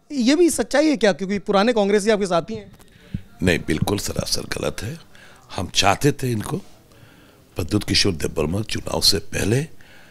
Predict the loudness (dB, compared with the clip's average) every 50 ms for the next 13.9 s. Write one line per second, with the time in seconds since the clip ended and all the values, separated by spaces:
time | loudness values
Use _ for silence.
0 | -20 -20 -8 -4 -2 -2 0 0 -2 -2 -2 -2 -4 -4 -2 2 2 2 2 2
1 | 0 0 -2 -2 -2 -2 0 0 0 0 0 0 -2 -4 -4 -4 -4 -4 -2 -2
2 | -2 -2 -2 -2 -4 -6 -4 -4 -4 -4 -4 -6 -8 -10 -12 -12 -14 -14 -12 -8
3 | -6 -6 -6 -8 -10 -12 -14 -16 -16 -18 -20 -20 -20 -20 -20 -20 -20 -20 -20 -20
4 | _ _ -18 -12 -10 -8 -6 -4 -4 -2 -2 -4 -6 -6 -8 -10 -8 -6 -8 -8
5 | -8 -8 -10 -10 -10 -8 -2 0 2 2 2 2 -2 -2 -6 -10 -16 -18 -20 -20
6 | -20 -20 -20 -20 -16 -12 -4 -2 0 2 4 4 4 4 2 2 -2 -2 0 0
7 | 0 0 2 2 0 0 0 -4 -8 -12 -16 -20 -20 _ _ -20 -20 -20 _ _
8 | _ _ _ -20 -20 -20 _ -20 -20 -20 -18 -8 -2 0 0 0 0 0 0 0
9 | 0 0 0 0 -2 -2 0 0 -2 -2 -4 -4 -6 -8 0 2 2 4 6 6
10 | 4 4 2 0 -2 -2 -4 -6 -6 -6 -4 -4 -2 -2 -2 -4 -2 0 2 4
11 | 4 4 2 -2 -10 -18 -20 -20 -20 -20 -20 -20 -20 -20 -20 -20 -20 -20 _ _
12 | _ _ _ _ _ _ -8 -6 -6 -6 -10 -14 -18 -20 -20 -20 -18 -12 -2 0
13 | 0 0 2 0 -2 0 2 2 2 2 0 -2 -4 -6 -12 -14 -14 -20